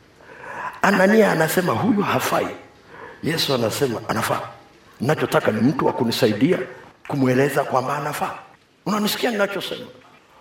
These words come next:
Wakati nilipokuwa sekondari, nilikuwa mkorofi.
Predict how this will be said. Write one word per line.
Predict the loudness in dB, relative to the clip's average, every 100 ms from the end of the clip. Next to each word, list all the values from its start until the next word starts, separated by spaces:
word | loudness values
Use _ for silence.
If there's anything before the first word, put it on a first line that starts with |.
| -2
Wakati | 0 0 0 0
nilipokuwa | -2 -2 -4 -4 -6
sekondari, | -4 -6 -2 0 2 0 -2 -12 -20 _ _ _ _ _ 0
nilikuwa | 0 0
mkorofi. | -2 -2 -2 -2 -4